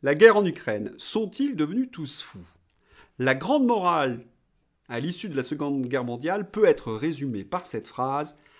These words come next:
La guerre, grosse malheur. » Oui, grosse malheur pour ceux qui reçoivent des bombes sur la tête. Mais pour d'autres, c'est le temps des affaires, des affaires juteuses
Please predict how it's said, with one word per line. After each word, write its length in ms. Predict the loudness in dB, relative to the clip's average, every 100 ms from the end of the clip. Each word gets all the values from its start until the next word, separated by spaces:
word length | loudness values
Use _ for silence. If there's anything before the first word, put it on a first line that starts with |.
| -20 -6
La 200 | 2 2
guerre, 580 | 2 0 0 -2 -4 -10 -18
grosse 500 | -8 -2 -2 -4 -6
malheur. » 800 | -2 0 0 -4 -14 -20 -20 _ -2
Oui, 280 | 0 0
grosse 360 | -2 -2 -4 -2
malheur 320 | -2 0 0
pour 140 | -4 -4
ceux 160 | -4
qui 140 | -4 -6
reçoivent 520 | -8 -4 -2 -2 -4
des 140 | -6
bombes 340 | -4 -2 0 -2
sur 160 | -2
la 140 | -2 0
tête. 340 | -2 -4 -10 -20 -20 -20 -20 -2
Mais 140 | 0
pour 240 | 0 -4 -2
d'autres, 380 | 4 4 2 -10
c'est 200 | -4 -4
le 120 | -2
temps 160 | -2
des 160 | -2 -2
affaires, 400 | -4 -2 -4 -4
des 160 | -4 -4
affaires 320 | -4 -6 -4
juteuses 760 | -6 -6 -4 0 2 2 -2